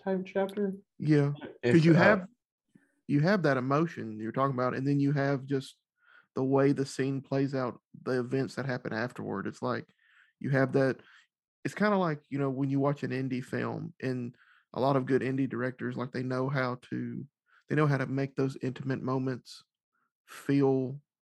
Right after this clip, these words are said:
Speaker 2: real. Like, you feel like you're in there with 'em. But then
Speaker 1: And it's,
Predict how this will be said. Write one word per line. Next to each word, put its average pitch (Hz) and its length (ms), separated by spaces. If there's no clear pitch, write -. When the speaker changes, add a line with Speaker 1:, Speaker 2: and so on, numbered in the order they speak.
Speaker 2:
real. 123 460
Like, 135 180
you - 80
feel 135 340
like 131 240
you're 123 160
in 131 220
there 131 200
with 120 280
'em. 131 220
But 139 180
then 147 260
Speaker 1:
And 143 100
it's, 123 140